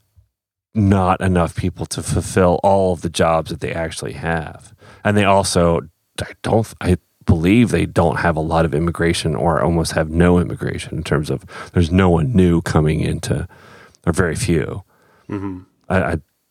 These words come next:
Speaker 1: think that's true. So they're dealing with a whole situation that America might be in, in five years or less in terms of our baby boom generation, which was huge. Which you can tell, like,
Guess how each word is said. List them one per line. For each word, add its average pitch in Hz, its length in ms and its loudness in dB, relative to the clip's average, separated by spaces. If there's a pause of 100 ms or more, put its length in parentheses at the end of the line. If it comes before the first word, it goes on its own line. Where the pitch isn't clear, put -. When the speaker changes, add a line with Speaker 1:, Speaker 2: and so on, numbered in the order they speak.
(160)
Speaker 1:
think - 280 -2
that's - 220 -6
true. 73 440 -8 (880)
So - 160 2
they're 110 120 4
dealing 85 280 2
with 82 120 -2
a 80 80 0
whole 82 180 2
situation 85 760 0
that 80 140 -2
America 85 420 0
might 78 200 -4
be 80 140 -2
in, 80 340 -6 (180)
in 78 280 -2 (120)
five 80 640 -2
years 82 340 0
or 73 80 -6
less 87 400 0
in - 60 -18
terms 78 200 -4
of 73 140 -6
our 80 100 -2
baby 85 320 0
boom 78 220 -2
generation, 73 520 -4
which 73 140 -10
was - 140 -12
huge. 82 440 0 (1300)
Which - 180 2
you 113 60 0
can 90 100 -4
tell, 104 260 2
like, 92 240 -2